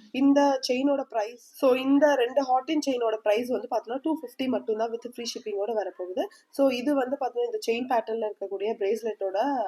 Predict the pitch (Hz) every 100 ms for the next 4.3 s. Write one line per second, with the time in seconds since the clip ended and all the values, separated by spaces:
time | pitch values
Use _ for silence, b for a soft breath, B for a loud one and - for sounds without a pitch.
0 | - - 208 233 233 202 240 202 220 269
1 | 359 359 262 208 214 202 - 196 196 196
2 | 214 247 233 233 214 202 185 214 190 180
3 | 175 175 180 175 180 220 233 233 233 220
4 | 214 208